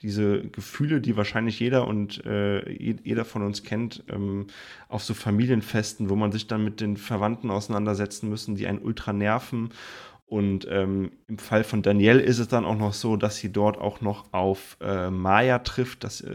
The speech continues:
ist ihre Ex-Freundin. Und die beiden, die necken sich dann auch so ein bisschen. Und dann kommt's eigentlich noch zu einem weiteren Treffen. Ähm, und zwar trifft sie dort dann auch Max, der, wie sich dann, äh, ganz am Anfang des Films herausstellt,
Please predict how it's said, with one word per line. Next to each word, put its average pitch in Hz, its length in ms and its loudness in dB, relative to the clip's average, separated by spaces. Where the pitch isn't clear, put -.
ist - 180 -10
ihre 101 220 -4
Ex-Freundin. 117 800 0
Und 104 160 -4
die 113 80 4
beiden, 110 460 6
die 104 80 4
necken 117 340 2
sich 104 160 -2
dann 113 160 -6
auch 104 160 0
so - 160 -6
ein 98 80 -2
bisschen. 107 460 -4
Und 98 260 -4
dann 107 300 2
kommt's 113 360 -2
eigentlich 101 300 0
noch 113 160 -4
zu - 220 -4
einem 98 200 0
weiteren 117 440 0
Treffen. 120 600 -2
Ähm, 98 600 -2
und 101 200 -4
zwar 98 300 -2
trifft - 300 -8
sie 95 120 -4
dort 95 220 0
dann - 160 -6
auch - 180 -8
Max, - 540 -2
der, 101 400 2
wie 104 80 0
sich 107 220 -6
dann, 101 300 0
äh, - 280 -10
ganz - 180 -2
am 104 80 -6
Anfang 127 280 0
des 98 120 -2
Films 101 280 -2
herausstellt, 98 480 -2